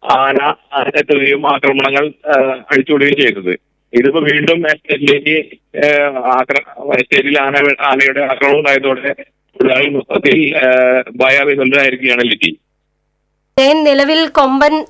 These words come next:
Speaker 2: തോട്ടത്തിൽ തന്നെ നിലയുറപ്പിച്ചിരിക്കുകയാണോ അതോ പിൻവാങ്ങിയോ? മറ്റുള്ളവരുടെ പരിക്ക് എത്രത്തോളം ഗുരുതരമാണ്?
Speaker 1: ആ, ലിറ്റി, ഇത് കൊ-, കൊമ്പൻ അവിടെ പറഞ്ഞു നിൽക്കുകയായിരുന്നു. ആ,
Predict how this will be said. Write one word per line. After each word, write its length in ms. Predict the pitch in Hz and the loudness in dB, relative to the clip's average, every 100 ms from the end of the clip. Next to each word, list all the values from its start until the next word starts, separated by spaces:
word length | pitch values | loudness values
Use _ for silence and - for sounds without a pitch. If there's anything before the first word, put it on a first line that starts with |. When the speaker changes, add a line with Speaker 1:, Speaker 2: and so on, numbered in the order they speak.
| 269 | 0
Speaker 2:
തോട്ടത്തിൽ 540 | 254 254 294 320 285 | 0 0 0 0 0
തന്നെ 140 | 285 | 0
നിലയുറപ്പിച്ചിരിക്കുകയാണോ 1300 | 285 269 269 262 254 262 - 247 254 240 247 226 240 | 0 0 2 0 -2 -6 -8 -8 -6 -2 2 2 2
അതോ 280 | 294 233 247 247 | 2 2 0 0
പിൻവാങ്ങിയോ? 600 | 240 240 233 233 247 - | -2 2 2 2 0 0
മറ്റുള്ളവരുടെ 840 | 233 - - 311 285 269 262 262 247 | -2 -2 -2 -2 0 0 0 -2 -2
പരിക്ക് 520 | 254 240 240 202 - | -2 0 0 0 -2
എത്രത്തോളം 420 | 220 247 240 240 | -6 -6 -2 -2
ഗുരുതരമാണ്? 500 | 233 202 202 180 127 - _ _ _ _ _ _ _ _ _ _ _ _ _ _ - | -2 -2 -2 -2 -8 -12 _ _ _ _ _ _ _ _ _ _ _ _ _ _ -2
Speaker 1:
ആ, 80 | 139 | 2
ലിറ്റി, 240 | 156 160 175 | 2 2 2
ഇത് 540 | 175 170 170 180 175 | 4 2 0 0 -2
കൊ-, 260 | 214 175 147 | -2 0 2
കൊമ്പൻ 460 | 151 156 165 180 | 2 2 0 2
അവിടെ 240 | 185 175 180 175 160 175 | 2 2 2 2 2 0
പറഞ്ഞു 380 | 151 151 147 156 | 0 -2 -2 -2
നിൽക്കുകയായിരുന്നു. 840 | 175 165 160 165 143 139 151 160 | 0 0 2 2 2 0 0 2
ആ, 120 | 143 | 4